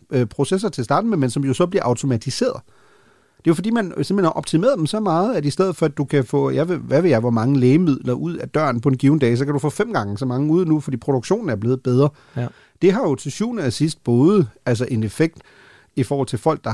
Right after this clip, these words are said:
Speaker 1: ellers skulle have stået der til noget hårdt, øh, fysisk arbejde, og også til den værdi, som, som Novo jo, øh, har skabt, øh, både for selvfølgelig sig selv og aktionærerne, men jo også for, for samfundet i, i forbind-, i, altså, i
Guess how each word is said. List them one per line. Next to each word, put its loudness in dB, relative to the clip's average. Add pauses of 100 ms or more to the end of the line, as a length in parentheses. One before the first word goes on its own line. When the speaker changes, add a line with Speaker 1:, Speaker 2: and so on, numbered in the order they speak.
(120)
Speaker 1:
ellers -2
skulle -4
have -4
stået 2
der -4 (180)
til -10
noget -6
hårdt, -2 (120)
øh, -2
fysisk -2
arbejde, 2
og -2
også -6
til -4
den 0
værdi, -2
som, 0
som 2
Novo 4
jo, 2
øh, -2
har -4
skabt, -4
øh, -2
både 4
for -8 (100)
selvfølgelig -4
sig -2
selv 0
og -2
aktionærerne, 0
men 2
jo -4
også -2
for, 0 (520)
for 0
samfundet 0
i, -4
i -4
forbind-, -2
i, -2 (160)
altså, -4
i -6